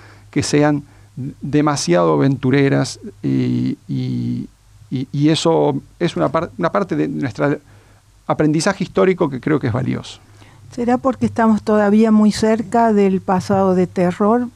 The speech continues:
Speaker 2: Porque, ¿qué
Speaker 1: Sin duda.
Speaker 2: piensas de los que dicen que cuando no se llega a consensos con la historia, eh,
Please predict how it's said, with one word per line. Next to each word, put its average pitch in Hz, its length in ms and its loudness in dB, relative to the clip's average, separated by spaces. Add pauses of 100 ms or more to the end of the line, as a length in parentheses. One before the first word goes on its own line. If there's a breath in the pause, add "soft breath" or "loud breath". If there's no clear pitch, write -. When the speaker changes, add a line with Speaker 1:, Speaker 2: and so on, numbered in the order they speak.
Speaker 2:
Porque, 196 560 0
¿qué 233 120 -2
Speaker 1:
Sin 240 100 -2
duda. 254 80 2
Speaker 2:
piensas 247 400 2
de 214 100 2
los 202 160 0
que 202 160 2
dicen 208 560 2 (560 loud breath)
que 190 120 -4
cuando 202 420 4
no 220 160 6
se 220 200 0
llega 214 340 4
a - 20 -2
consensos 196 800 2
con 180 220 0
la 180 80 2
historia, 202 920 0
eh, 185 420 -4